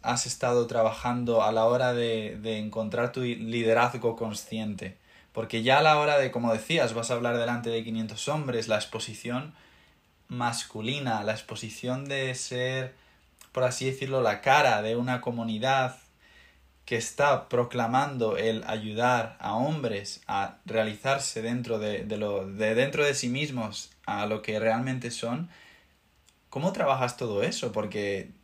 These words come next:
o sea, tienes que enfrentar muchísimos aspectos de, desde el liderazgo. Entonces, ¿qué es el liderazgo consciente que tú estás trabajando para ti mismo?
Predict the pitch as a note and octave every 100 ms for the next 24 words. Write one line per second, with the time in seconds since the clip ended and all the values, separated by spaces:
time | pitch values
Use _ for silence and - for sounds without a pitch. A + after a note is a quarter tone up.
0 | - A2 A2 G#2 C#3 - E3 C3 B2 A#2+
1 | A#2+ A2+ A2 A2+ A2+ A2 G#2 - A2 A2+
2 | G#2+ G#2 G2+ G2+ G#2+ G#2+ G#2+ G#2+ G#2 G#2
3 | C3+ C3+ A2 G2+ - - - - A#2+ A#2
4 | - C3+ D#3 D#3 D3 C#3+ C#3 C3 C3 C3
5 | A#2+ - C3 B2+ A#2+ A2+ A2+ A2+ - A2
6 | A#2+ G#2+ A2+ A2+ A2+ A2+ G#2+ G#2+ A2 A2
7 | G#2+ G#2+ G2+